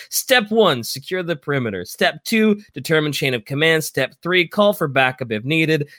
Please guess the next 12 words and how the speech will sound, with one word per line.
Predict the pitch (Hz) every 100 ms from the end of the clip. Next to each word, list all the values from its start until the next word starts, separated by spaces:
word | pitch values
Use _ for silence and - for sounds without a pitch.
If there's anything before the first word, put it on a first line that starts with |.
| -
Step | - 127 -
four, | 170 170 170 139
establish | - 175 175 151 139
contact | 156 147 147 139 135
with | 117
friendlies. | - 156 151 147
Step | - 240 -
five, | - 131 131 127 _ _
combine | - 113 120 120
forces | 123 117 -
with | 110 -
friendlies | 120 123 127